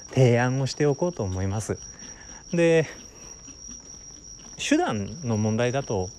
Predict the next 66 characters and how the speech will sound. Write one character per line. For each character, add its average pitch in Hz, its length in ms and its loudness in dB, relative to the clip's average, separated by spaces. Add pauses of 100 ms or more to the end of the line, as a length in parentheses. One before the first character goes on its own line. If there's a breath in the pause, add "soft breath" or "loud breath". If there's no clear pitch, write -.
(160)
思 110 240 -2
う 107 380 -2
ん 90 120 -4
で 87 100 -6
す 85 140 -10
よ。 90 100 -6 (500 loud breath)
最 110 180 2
後 98 60 -2
は 92 80 0
幸 104 260 0
せ 113 100 -2
に 110 60 2
な 110 120 0
り 127 80 -2
た 214 120 -6
い 214 40 -2
っ - 40 -2
て - 120 -4
い 117 40 2
う - 20 2
の 92 120 -2
が 90 100 -4
み 92 100 -2
ん 95 40 0
な 98 100 -2
の 90 100 -4
ゴ 107 180 0
ー 101 40 -2
ル 92 180 -4 (300)
な 110 100 0
ん 104 160 0
じ 104 80 -2
ゃ 101 60 0
な 110 100 -2
い 113 60 -4
か 127 80 -6
な 196 140 -4
と 127 100 -2
僕 240 180 0
は 117 60 2
思 95 120 -4
っ 90 40 -8
て - 120 -12
る 90 80 -8
ん 82 40 -10
だ 87 100 -10
け 117 120 -8
ど、 123 180 -2 (800 loud breath)
ど 220 200 4
う 285 40 4
や 143 80 4
っ - 20 -2
て 92 260 2
そ - 360 -4
こ 107 120 2
に 101 100 2
た 107 100 -2
ど 104 100 2
り 101 100 2
着 - 120 -12
く 107 120 -6
か 95 200 -4 (460)
に 110 100 -2
つ - 140 -8
い 98 80 -6
て、 123 280 -2